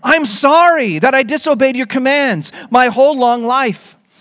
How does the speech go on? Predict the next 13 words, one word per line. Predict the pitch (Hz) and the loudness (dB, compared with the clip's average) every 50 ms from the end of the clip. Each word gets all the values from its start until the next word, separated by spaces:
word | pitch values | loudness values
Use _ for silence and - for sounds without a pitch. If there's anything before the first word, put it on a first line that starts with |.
| - - - - | -20 -16 -4 2
I'm | 240 277 269 | 2 2 2
sorry | 214 - 294 285 302 320 311 294 277 254 | 0 -2 0 2 2 4 2 2 2 0
I've | 247 240 | -2 -2
dishonored | 214 269 - - 277 277 320 320 285 269 240 214 | -4 -6 -6 -2 0 2 2 2 0 -2 -4 -4
you | 220 220 214 | -4 -2 -2
and | 208 208 | -4 -2
corrupted | - 262 269 277 302 320 262 285 269 233 | -2 -2 2 2 2 2 0 -4 -6 -6
your | 254 233 | -6 -4
gifts | 196 247 247 233 202 - | 0 0 0 0 -2 -4
and | 240 240 214 214 | -4 -2 -2 2
worshiped | 285 339 339 - 311 285 233 | 2 2 0 0 -4 -2 0
other | 262 254 226 233 214 | 0 0 0 0 -4
things | 208 233 226 208 196 180 156 | -2 -6 -4 -4 -4 -4 -6